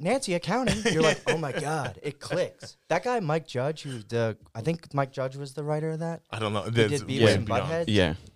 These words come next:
Speaker 1: Be-, Beavis and Butthead. He was just on Stern, 'cause Stern has his, like, uh, radio show kinda broadcast on Facebook sometimes.
Speaker 2: Right.
Speaker 1: And he was interviewing Mike Judge. That guy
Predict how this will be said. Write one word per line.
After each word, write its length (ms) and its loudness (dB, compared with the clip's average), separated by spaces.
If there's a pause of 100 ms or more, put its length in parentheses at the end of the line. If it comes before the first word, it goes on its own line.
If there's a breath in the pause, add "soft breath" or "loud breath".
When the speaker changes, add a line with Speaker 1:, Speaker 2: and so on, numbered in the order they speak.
(120)
Speaker 1:
Be-, 400 -8
Beavis 100 -10
and 100 -8
Butthead. 280 -6
He 80 -10
was 120 -8
just 160 -10
on 140 -8
Stern, 580 -4 (720)
'cause 120 -4
Stern 240 -2
has 140 -8
his, 140 -10
like, 140 -12 (580)
uh, 160 -6
radio 260 -10
show 300 -12
kinda 240 -14
broadcast 520 -2
on 120 -6
Facebook 360 -6
sometimes. 540 -8
Speaker 2:
Right. 220 2 (160)
Speaker 1:
And 100 -4
he 160 -2
was 100 -4
interviewing 460 -2
Mike 180 -4
Judge. 300 -6
That 140 -10
guy 260 -10